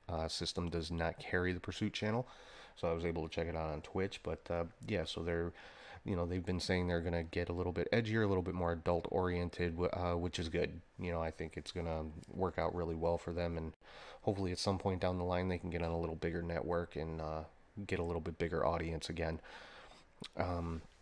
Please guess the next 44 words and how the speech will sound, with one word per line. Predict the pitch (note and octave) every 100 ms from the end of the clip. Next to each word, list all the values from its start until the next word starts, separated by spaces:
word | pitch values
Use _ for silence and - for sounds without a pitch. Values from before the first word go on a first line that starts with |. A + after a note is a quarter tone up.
| - - - -
some | G#2 G#2
New | A2+
Japan | F#2 - A2 A2
news. | G2 G2 F#2
Kushida | - - - A2+ G#2 G#2 -
announced | G2 F#2 F2+ -
he's | G2
gonna | F2+ F2+
be | F2
leaving | F2+ F2 F2+ F2+
New | F2
Japan | E2 - F2+ F2+ F2+ F2+ -
for, | - F2+ E2+ E2
uh, | D#2+ D#2+
W | D#2 E2 E2+
W | E2+ E2 E2+
E. | F#2 F#2
Prob-, | - - E2+ E2+ -
uh, | F#2
I | F2 E2
believe | F2+ G#2+ A2
he's |
going | D#2+ E2+
to | E2
N | E2+
X | E2 - -
T, | G2+ F2
actually. | F2 - F2+
I'm | E2+
sure | - F2
he's | D#2+
gonna | E2+
probably | - F#2 E2+ E2+
end | E2
up | D#2+
going | E2 D#2+
the |
same | - F2 E2 E2+
route | E2 E2 -
as, | F2 D#2+ D#2+ D#2+
uh, | E2 E2+
Shinsuke | - F#2+ - E2+
Nakamura | E2 - E2 E2+ E2
did, | E2+ E2